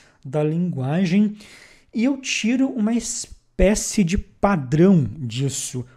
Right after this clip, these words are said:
O padrão dele é ser metódico,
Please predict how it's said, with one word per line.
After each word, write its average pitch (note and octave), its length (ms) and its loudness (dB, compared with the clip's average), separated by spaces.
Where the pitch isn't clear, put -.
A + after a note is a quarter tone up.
O D3+ 80 -8
padrão E3+ 720 -2
dele G#3+ 460 0
é F#3 140 2
ser - 240 -2
metódico, E3 840 0